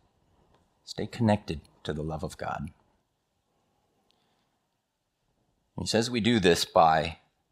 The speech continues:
building on the faith once for all delivered to us and praying in the Spirit. The, the fighting in this could be anything from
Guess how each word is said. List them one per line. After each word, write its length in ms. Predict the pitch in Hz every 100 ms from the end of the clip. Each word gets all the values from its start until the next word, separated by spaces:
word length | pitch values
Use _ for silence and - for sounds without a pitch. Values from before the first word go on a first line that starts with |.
| _ -
building 500 | 78 98 120 139 139
on 140 | 139 123
the 80 | 110
faith 580 | - 110 90 - - -
once 300 | - 82 90
for 300 | - - 95
all 100 | 95
delivered 480 | 92 85 85 80 76
to 140 | - 76
us 380 | 73 - - - _ _ _ _ _ _ _ _
and 160 | - 82
praying 560 | - 98 92 85 80 78
in 80 | -
the 60 | 73
Spirit. 520 | - - 71 60 - _ _ _ _ _ _ _ _ _ _ _ _ _ _ _ _ _ _ _ _ _ _ _
The, 240 | 101 101
the 140 | 87 101
fighting 560 | - 156 190 214 143
in 120 | 110 101
this 200 | 101 -
could 180 | 110
be 280 | 92 98 92 - _ _ _ _ _
anything 580 | 147 220 196 - 98 85
from 360 | 113 98 80